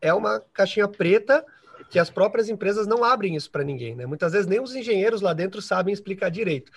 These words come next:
Então, se a gente for focar muito nisso e perder muito tempo nisso, às vezes você deixa a criação de lado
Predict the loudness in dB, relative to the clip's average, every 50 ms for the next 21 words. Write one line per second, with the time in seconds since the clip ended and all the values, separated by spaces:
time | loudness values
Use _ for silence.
0 | -20 -20 -20 -20 -14 -8 -4 -4 -2 -2 -2 0 -2 -2 -4 -4 -12 -4 -2 -2
1 | -2 -2 -4 _ _ _ _ _ -10 -10 -8 -4 -2 -2 -2 -2 -4 -4 -6 -6
2 | -6 -6 -4 -4 -4 -6 -6 -8 -8 -6 -6 -6 -4 -4 -4 -4 -4 -6 -6 -8
3 | -6 -6 -6 -6 -6 -6 -4 -4 -4 -4 -4 -6 -6 -4 -6 -6 -6 -2 0 0
4 | 0 0 -2 -4 -2 -4 -4 -4 -4 -6 -6 -4 -4 -2 0 0 0 0 -2 -4